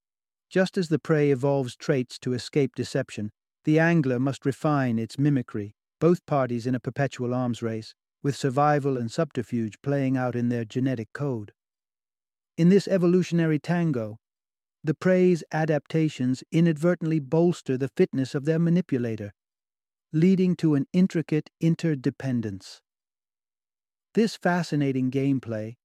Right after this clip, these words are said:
perfectly illustrates how evolution can compel organisms to behave in ways that seem to contradict the goal of self-preservation. Sometimes it is the manipulator,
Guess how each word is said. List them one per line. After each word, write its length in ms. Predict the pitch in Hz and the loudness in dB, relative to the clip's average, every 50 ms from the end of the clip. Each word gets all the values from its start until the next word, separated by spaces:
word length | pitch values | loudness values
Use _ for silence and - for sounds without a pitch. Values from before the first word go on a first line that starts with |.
| _ _ _ _ _ _ _ _ _ _ | _ _ _ _ _ _ _ _ _ _
perfectly 580 | - 180 185 175 - - 160 - 160 156 151 151 | 0 0 0 0 0 -4 -4 0 0 2 2 2
illustrates 540 | 147 143 139 - - - 139 135 131 - | 0 0 -2 -2 -2 -2 -2 -2 -2 -2
how 160 | - 131 135 143 | -2 -2 -2 -2
evolution 640 | - 151 151 147 165 156 151 147 139 - 143 143 | 0 -2 0 2 4 4 4 2 2 0 -2 -2
can 200 | 139 - 143 143 | 0 0 -2 -2
compel 360 | 139 151 147 143 - 156 151 151 | 0 -2 -2 -2 0 0 2 2
organisms 600 | 143 143 135 139 131 131 123 117 131 135 123 - | 2 2 2 2 2 2 0 0 -2 -2 -2 -2
to 100 | - 131 | -4 -2
behave 380 | 135 135 131 135 139 139 127 | -2 0 0 2 0 2 2
in 160 | 135 131 131 | 2 0 2
ways 360 | 131 135 131 131 135 131 - - | 0 0 0 0 -2 -2 -4 -6
that 120 | - 127 - | -6 -6 -6
seem 240 | - - 147 143 139 | -2 -2 0 0 0
to 80 | 143 127 | -2 -2
contradict 540 | - 151 143 135 - 135 127 147 139 _ | -2 0 0 0 0 0 0 -2 -2 _
the 80 | - 139 | -6 -4
goal 300 | 120 143 135 135 135 131 | -2 0 0 0 0 -2
of 80 | 123 - | -4 -4
self-preservation. 1000 | - 143 135 123 _ - 143 135 123 131 120 123 131 127 120 - - 107 107 - _ _ _ _ _ _ _ _ _ _ _ _ _ _ _ | -4 -4 -4 -4 _ -2 -2 -2 -2 -4 -4 -4 -4 -4 -6 -6 -10 -14 -14 -14 _ _ _ _ _ _ _ _ _ _ _ _ _ _ _
Sometimes 720 | - - 170 160 160 147 - 143 135 131 131 139 139 127 | -4 0 2 2 2 2 2 0 -2 0 0 -2 -2 -2
it 140 | 143 135 127 | -2 -2 0
is 160 | 139 135 120 | 0 -2 0
the 100 | - 151 | -2 0
manipulator, 760 | 147 151 151 160 180 - - 151 123 117 110 107 98 104 113 | 2 2 4 4 2 2 2 0 0 0 -2 -4 -8 -10 -14